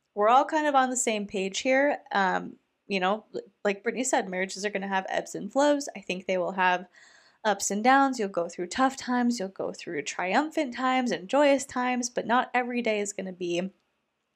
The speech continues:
the most amazing thing that you've ever experienced. And if you do take your <laughs> marriage vows seriously and you are honoring your marriage as a covenant, then it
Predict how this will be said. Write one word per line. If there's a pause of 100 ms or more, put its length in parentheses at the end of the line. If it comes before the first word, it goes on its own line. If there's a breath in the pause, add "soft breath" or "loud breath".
(160)
the
most
amazing
thing
that
you've
ever
experienced.
And
if
you
do (420 loud breath)
take
your
<laughs>
marriage
vows
seriously (160 loud breath)
and
you
are
honoring
your
marriage
as
a
covenant, (680 soft breath)
then (840)
it